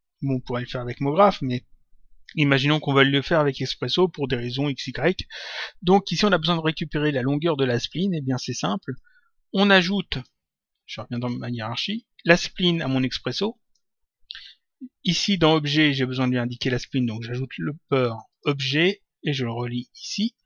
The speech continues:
Et ici, j'ai besoin d'un résultat, par exemple, pour voir ce que, ce qui va sortir, et je le relie, par exemple, à la longueur. À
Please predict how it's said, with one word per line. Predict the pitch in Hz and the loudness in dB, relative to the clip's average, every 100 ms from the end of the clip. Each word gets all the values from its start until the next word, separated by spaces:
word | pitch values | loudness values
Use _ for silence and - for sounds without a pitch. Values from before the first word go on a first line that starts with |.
| _ _ _ _ _ - - - - | _ _ _ _ _ -20 -20 -20 -6
Et | - 185 | 4 6
ici, | 165 208 | 6 2
j'ai | 175 160 | 4 4
besoin | 151 147 | 4 2
d'un | 131 170 | 2 2
résultat, | 151 135 120 131 165 | 2 0 0 0 0
par | 135 117 | -2 -6
exemple, | 113 123 196 - - _ _ | -6 -4 -4 -6 -20 _ _
pour | 123 | -12
voir | 117 120 - | -8 -8 -8
ce | |
que, | - 113 | -10 -10
ce | 110 | -8
qui | - 123 | -8 -8
va | 113 | -8
sortir, | - - 190 214 - _ _ - - | -10 -6 -4 -4 -6 _ _ -10 2
et | 160 | 4
je | 151 | 4
le | |
relie, | 131 127 160 | 2 0 -2
par | 175 117 | -2 -2
exemple, | 135 170 | -2 -4
à | 127 | -4
la | 120 | -2
longueur. | 117 113 101 101 - - - _ _ _ _ _ _ 240 | -4 -6 -10 -12 -16 -20 -20 _ _ _ _ _ _ -14
À | 190 | -12